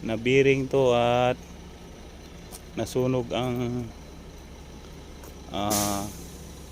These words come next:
kumalas yung nasunog yung ano. Bali may sumabog siguro na gulong kasi isa na lang ang gulong sa kabila.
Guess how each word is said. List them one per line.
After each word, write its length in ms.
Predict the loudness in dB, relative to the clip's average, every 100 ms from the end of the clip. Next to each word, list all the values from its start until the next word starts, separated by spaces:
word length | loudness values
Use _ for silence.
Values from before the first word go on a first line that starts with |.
| -16 -14 -14 -14 -14 -14 -14 -14 -16 -16 -16 -14 -14 -16 -16 -16 -14 -14 -14 -12 -12 -12 -12 -12 -12 -12 -12 -12 -12 -12 -12 -12 -12 -12 -12 -12 -12 -8 -2
kumalas 320 | 2 6 6 4
yung 400 | 2 2 2 0
nasunog 320 | 0 0 0
yung 240 | 0 2 2
ano. 160 | 2 -2 -14 -14 -14 -14 -12 -14 -16 -16 -16 -14 -2
Bali 320 | 2 4 4
may 80 | 4
sumabog 480 | 6 8 8 6
siguro 320 | 2 4 4 4
na 160 | 4
gulong 240 | 4 4 4
kasi 240 | 4 4
isa 160 | 4 4
na 80 |
lang 240 | 4 4 4
ang 80 | 4
gulong 240 | 2 2
sa 80 | 0
kabila. 240 | 0 -2